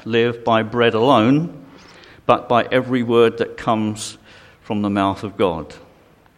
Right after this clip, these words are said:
Then the devil took him to the holy city and set him on the pinnacle of the temple and said to him, 'If you're the Son of God, throw yourself down. For it is written, "He will command his angels concerning you,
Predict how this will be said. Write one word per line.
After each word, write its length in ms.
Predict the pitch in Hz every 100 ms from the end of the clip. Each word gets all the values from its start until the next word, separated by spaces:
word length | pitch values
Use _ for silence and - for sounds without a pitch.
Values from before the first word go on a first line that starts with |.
| _ _ _ - -
Then 140 | 147
the 80 | 202
devil 300 | 190 170 170
took 260 | - 170
him 160 | - 156
to 100 | 143
the 120 | 147
holy 320 | 139 160 156
city 360 | 160 - 170 123
and 160 | 104 107
set 320 | - - -
him 120 | 143
on 100 | 139
the 60 | 131
pinnacle 440 | 135 143 135 147
of 100 | 135
the 60 | 139
temple 600 | - 185 180 98 92 - - - - - -
and 120 | 135
said 280 | 143 - 180
to 80 | 180
him, 260 | 147 143 139
'If 140 | 123
you're 120 | 151
the 80 | 202
Son 280 | - - 175
of 160 | 131
God, 320 | 117 117 110 - -
throw 440 | - 165 165 170
yourself 600 | 160 151 147 156 139 135
down. 600 | - 135 104 90 90 95 - - - - - - - _ _ _ _ _ _ _ _ _ _ _ _ _ _ _ _ _ _ _ _ _ _ _ _ _ _ _ _ _ _ _ _ _ _ _
For 220 | _ 131
it 100 | 127
is 160 | 120 107
written, 480 | 135 123 107 85 87
"He 160 | 110
will 200 | 110 107
command 480 | 104 117 117 113 113
his 160 | 117 113
angels 440 | 123 117 104 104
concerning 600 | - 104 95 113 101 101
you, 360 | 104 110 82 80